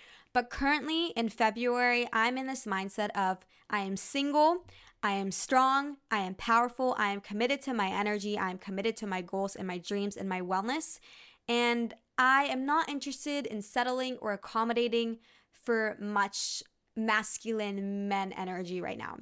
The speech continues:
So I go out with my girlfriends and I meet guys and I meet men and I'm nice to them, but I don't really want to pursue anything beyond that. And it's not because my heart is closed,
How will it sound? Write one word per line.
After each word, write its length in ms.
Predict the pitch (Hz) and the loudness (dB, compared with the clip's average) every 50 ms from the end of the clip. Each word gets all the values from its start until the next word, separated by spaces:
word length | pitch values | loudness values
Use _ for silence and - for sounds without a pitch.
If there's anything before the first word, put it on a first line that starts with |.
| - _ | -16 _
So 200 | - - - 311 | -10 -2 0 2
I 120 | 311 349 | 2 2
go 160 | 359 392 392 | 2 2 2
out 160 | 349 294 277 - | 4 4 4 2
with 120 | 277 - | 0 -4
my 140 | 294 285 262 | -4 -4 -2
girlfriends 640 | 214 214 208 208 202 - 220 214 208 208 208 196 208 | -2 -2 -2 -2 -2 -4 -4 -2 -2 -2 -4 -4 -4
and 80 | 202 | -2
I 160 | 202 208 214 | -2 0 0
meet 300 | 233 240 254 254 254 220 | 0 0 -2 -2 -4 -2
guys 360 | 196 202 190 185 185 190 180 185 | 0 0 2 2 0 -2 -2 -4
and 120 | 190 190 | -4 -2
I 120 | 190 196 | -2 -2
meet 220 | 214 226 240 240 226 | 0 0 -2 -2 -2
men 420 | 214 202 185 185 180 180 185 185 - - - - - - - | -2 -2 -2 -2 -2 -4 -4 -6 -8 -12 -20 -20 -20 -10 -4
and 100 | 233 247 | 0 2
I'm 180 | 262 285 285 247 | 2 2 4 2
nice 280 | 233 214 214 208 - | 2 2 0 -2 -6
to 100 | - 226 | -8 -4
them, 340 | 190 190 185 185 185 185 190 - - - _ _ - | -4 -2 -2 -2 -4 -6 -8 -10 -14 -20 _ _ -4
but 140 | 180 233 233 | -2 2 2
I 100 | 226 226 | 2 2
don't 400 | - - 240 240 254 247 - 196 | 2 2 0 0 0 -2 -4 -2
really 280 | 214 220 214 233 233 | -2 0 0 0 -2
want 360 | 220 196 196 190 190 190 202 - | -2 -2 -2 -2 -2 -2 -4 -6
to 100 | - 208 | -12 -12
pursue 640 | - - 202 - - - - 208 190 185 180 - - _ _ _ _ _ _ - - | -8 -8 -8 -6 -6 -4 -2 -2 -2 -2 -4 -6 -12 _ _ _ _ _ _ -10 -6
anything 440 | - 214 208 202 190 - 202 196 190 | -4 -4 -4 -4 -6 -8 -8 -8 -8
beyond 360 | 175 185 190 180 170 - - - | -8 -6 -4 -4 -4 -4 -6 -8
that. 160 | - - - _ - - - - - _ - - | -8 -10 -12 _ -20 -20 -20 -20 -20 _ -2 0
And 320 | 226 226 226 226 220 226 - | 2 4 4 4 2 0 -2
it's 180 | - 233 - | -2 -2 0
not 200 | 254 247 254 277 | 2 2 2 2
because 320 | - 359 349 - 302 277 269 | 2 0 0 0 -2 0 0
my 140 | 285 285 277 | 0 0 0
heart 240 | 226 226 226 226 | 0 0 0 2
is 140 | 247 254 - | 0 -2 -4
closed, 640 | - - - 226 208 196 190 190 190 196 190 - | -8 -8 -2 0 0 2 2 0 -2 -4 -8 -10